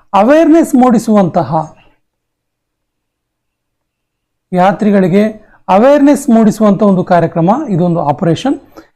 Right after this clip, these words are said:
ಯಾವ ರೀತಿ ಅವೇರ್‌ನೆಸ್ ಕೇಳಿದ್ರೆ ಈ ಒಂದು ಪ್ರದೇಶದಲ್ಲಿ ಕೇದಾರನಾಥ ಧಾಮದ ಸಂದರ್ಭದಲ್ಲಿ ನಶೆಯುಕ್ತ ಪದಾರ್ಥಗಳ ಬಳಕೆಯನ್ನ ನಿಷೇಧ ಮಾಡೋದು, ನಶೆಯುಕ್ತ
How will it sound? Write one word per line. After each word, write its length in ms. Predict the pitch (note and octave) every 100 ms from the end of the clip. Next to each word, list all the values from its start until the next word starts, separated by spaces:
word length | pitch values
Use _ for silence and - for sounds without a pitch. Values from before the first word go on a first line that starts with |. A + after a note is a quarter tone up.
| -
ಯಾವ 260 | G#3 B3 E4
ರೀತಿ 280 | D#4+ D4+
ಅವೇರ್‌ನೆಸ್ 520 | D4+ G#3 A#3 G#3+ G3 -
ಕೇಳಿದ್ರೆ 520 | F#3 G3 A3+ F#3+ C4+ G#3+
ಈ 140 | C#4+
ಒಂದು 320 | C#4 C4 A#3
ಪ್ರದೇಶದಲ್ಲಿ 880 | - - - F3+ F#3+ G3 D3+ C3+ B2
ಕೇದಾರನಾಥ 760 | - - F#3+ A3+ A3+ G#3+ G#3 G#3+ G#3
ಧಾಮದ 300 | E3+ F#3 F#3+
ಸಂದರ್ಭದಲ್ಲಿ 720 | F#3+ F#3+ F#3 D#3 C#3 E3+ D4 - - - _ E3+
ನಶೆಯುಕ್ತ 640 | F3 F3+ D4 C#4 C4+ -
ಪದಾರ್ಥಗಳ 720 | C4 - F3+ G3+ G3+ F#3+ G3
ಬಳಕೆಯನ್ನ 560 | G#3 E3 E3+ - F3+ A3+
ನಿಷೇಧ 360 | G#3+ E3+ F#3 D#3
ಮಾಡೋದು, 440 | C3 B2 - _ _ _ _ _ _ _ _ _ _ _ _ _ _ _ _ _ _ -
ನಶೆಯುಕ್ತ 680 | E3 E3 - A3 G3+ G3 -